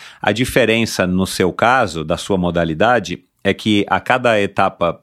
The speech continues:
né, da Copa do Mundo, ou a cada campeonato mundial, o percurso muda, né? Porque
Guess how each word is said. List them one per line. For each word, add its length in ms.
né, 240
da 120
Copa 260
do 80
Mundo, 280
ou 40
a 60
cada 200
campeonato 460
mundial, 420
o 60
percurso 460
muda, 360
né? 120
Porque 500